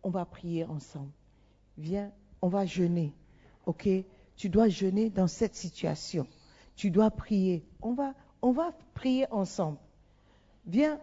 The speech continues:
à l'église vers, euh, avant le culte. Juste trente minutes avant le culte. On va prier ensemble. Apprends à instruire selon la parole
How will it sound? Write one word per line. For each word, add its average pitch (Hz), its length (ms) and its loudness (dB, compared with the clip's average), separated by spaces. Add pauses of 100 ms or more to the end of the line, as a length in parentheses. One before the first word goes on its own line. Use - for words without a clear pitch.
à 226 100 0
l'église 220 600 0 (180)
vers, 240 340 4 (240)
euh, 190 200 0 (800)
avant 233 280 4
le 208 240 2
culte. - 500 0 (340)
Juste - 480 -4
trente - 260 -6
minutes 233 260 2
avant 196 200 2
le 185 100 -2
culte. 190 240 -10
On 277 80 0
va 285 140 0
prier 214 340 -4
ensemble. 180 420 -6 (640)
Apprends 381 640 -6 (100)
à 240 140 -10 (140)
instruire 302 880 -2 (220)
selon 233 460 -4
la 208 140 -6
parole 175 500 -4